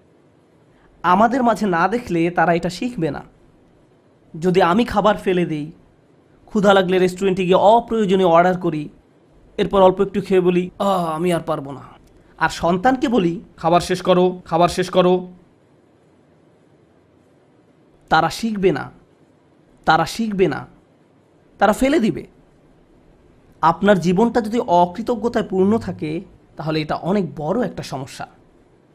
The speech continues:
এজন্যই অবিশ্বাস এবং অকৃতজ্ঞতা প্রকাশে একই শব্দ ব্যবহার করা হয়েছে,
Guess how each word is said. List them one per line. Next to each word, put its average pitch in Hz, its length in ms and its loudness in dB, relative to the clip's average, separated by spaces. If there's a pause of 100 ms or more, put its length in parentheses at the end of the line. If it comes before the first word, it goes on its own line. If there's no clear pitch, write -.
(380)
এজন্যই 226 380 2
অবিশ্বাস 190 720 0
এবং 185 280 -2
অকৃতজ্ঞতা 233 720 -2
প্রকাশে 190 560 -6
একই 269 300 0
শব্দ 180 240 -4
ব্যবহার 165 340 -2
করা 147 160 -8
হয়েছে, - 320 -14